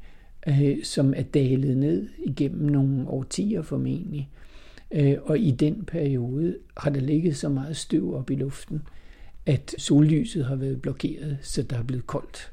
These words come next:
på jordens overflade. Øh, så, og det er det, øh, der har gjort den store udryddelse af, af dinosaurerne og, og i, i virkeligheden halvtreds procent af alle arter på jorden.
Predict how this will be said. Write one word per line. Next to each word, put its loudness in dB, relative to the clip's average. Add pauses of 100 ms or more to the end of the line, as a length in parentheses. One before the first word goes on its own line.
(120)
på -6
jordens -4
overflade. -8 (680)
Øh, 2 (140)
så, 2
og 4
det 8
er 4
det, 8 (600)
øh, 4
der 2
har 2
gjort 4
den 2
store 6
udryddelse 0 (240)
af, -2 (300)
af 2 (100)
dinosaurerne 0
og, -2 (140)
og 0
i, -4 (260)
i 0
virkeligheden 2
halvtreds -6
procent -10
af -4
alle -4
arter -10
på -4
jorden. -8